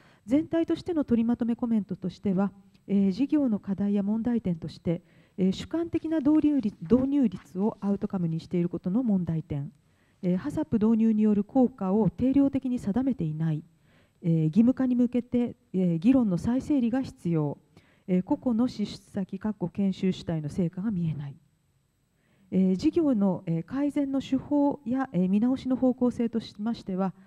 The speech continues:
えー、認証を受けた企業の割合もアウトカム指標に追加すべきではないか、えー、研修やセミナーが、あ、ハサップ導入率に影響するまでの、えー、中間アウトカムを設定すべきである、えー、厚労省とすり合わせの上、ハサップの内容を定める、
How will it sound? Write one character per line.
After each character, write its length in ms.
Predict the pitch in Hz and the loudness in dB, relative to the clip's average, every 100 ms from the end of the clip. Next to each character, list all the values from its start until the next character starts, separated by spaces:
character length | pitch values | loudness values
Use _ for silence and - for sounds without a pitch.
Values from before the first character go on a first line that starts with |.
| _ _ _ | _ _ _
え 60 | 190 | 0
ー、 160 | 185 | 2
認 180 | 190 302 | 2 0
証 220 | 320 320 311 | 2 4 4
を 40 | |
受 120 | 320 | 2
け 80 | 277 | 0
た 100 | 208 | -4
企 200 | - 240 | -4 0
業 200 | 202 190 | 2 2
の 120 | 170 | 2
割 280 | 185 208 233 | 0 0 0
合 140 | 262 | -2
も 280 | 262 311 - | -2 -2 -2
ア 80 | 185 | -2
ウ 40 | 202 | -2
ト 120 | 196 | -4
カ 100 | 196 | -4
ム 80 | 190 | -4
指 80 | - | -6
標 240 | - 170 | -6 -4
に 140 | 175 247 | -4 -6
追 200 | - 196 | -6 -6
加 100 | 202 | -6
す 80 | 175 | -8
べ 120 | 180 | -10
き 80 | - | -6
で 80 | |
は 100 | 190 | -6
な 100 | 185 | -6
い 60 | 139 | -8
か、 120 | - - _ _ _ - _ - | -14 -20 _ _ _ -20 _ -2
え 200 | 165 165 | -2 0
ー、 40 | |
研 200 | - 233 | 0 0
修 220 | 226 - | 0 0
や 120 | 214 214 | 2 0
セ 160 | - | -2
ミ 140 | 294 247 | 0 0
ナ 220 | 220 196 | 0 0
ー 20 | |
が、 240 | 214 262 - _ - | -2 -6 -8 _ -6
あ、 160 | 185 | -4
ハ 120 | 175 202 | -2 -2
サ 120 | 269 | -2
ッ 20 | |
プ 120 | - | 0
導 220 | 190 220 233 | 2 2 2
入 120 | 233 | 2
率 200 | 196 185 | 0 -2
に 100 | 175 | -2
影 160 | 220 | -2
響 200 | 254 277 | 0 -2
す 140 | 269 285 | 0 -2
る 80 | 269 | 0
ま 140 | 285 | 0
で 100 | 233 | 0
の、 240 | 226 262 - | 0 -2 -2
え 180 | 175 165 | 0 0
ー、 40 | |
中 260 | - - 220 | 0 0 0
間 220 | 220 214 | 0 0
ア 20 | |
ウ 40 | 208 | 0
ト 100 | 196 | -2
カ 100 | 180 | -4
ム 140 | 208 | -2
を 60 | 285 | 0
設 220 | 202 - | -2 -2
定 120 | 175 | -6
す 120 | 147 | -8
べ 100 | - | -10
き 80 | - | -12
で 120 | 151 - | -14 -18
あ 40 | |
る、 80 | - - _ _ _ _ _ _ - | -20 -20 _ _ _ _ _ _ 0
え 100 | 202 | 0
ー、 80 | - | 2
厚 200 | 247 254 | 4 6
労 120 | 254 | 6
省 200 | - 202 | 4 -2
と 100 | 180 | -2
す 100 | - | -2
り 140 | 208 | 0
合 40 | 226 | 0
わ 60 | |
せ 140 | 226 220 | -2 -2
の 120 | 214 | 0
上、 120 | 240 | 0
ハ 180 | 240 269 | -2 -4
サ 120 | 277 | -6
ッ 20 | |
プ 140 | 269 202 | -6 -2
の 100 | 190 | -2
内 240 | 202 247 | 0 0
容 220 | 262 254 | 2 2
を 60 | 285 | 0
定 260 | - 175 170 | 0 0 0
め 100 | 151 | -2
る、 140 | 156 | -6